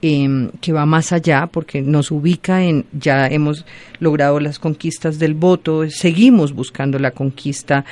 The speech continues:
del divorcio, del aborto, del vestir, del sentir, del resistir, pero precisamente por eso esa ética hoy,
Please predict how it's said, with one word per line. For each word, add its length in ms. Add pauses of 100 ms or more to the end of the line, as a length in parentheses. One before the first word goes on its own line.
(300)
del 160
divorcio, 460
del 160
aborto, 480
del 160
vestir, 420
del 180
sentir, 520 (320)
del 180
resistir, 720 (340)
pero 220
precisamente 840
por 200
eso 440 (240)
esa 340
ética 480
hoy, 400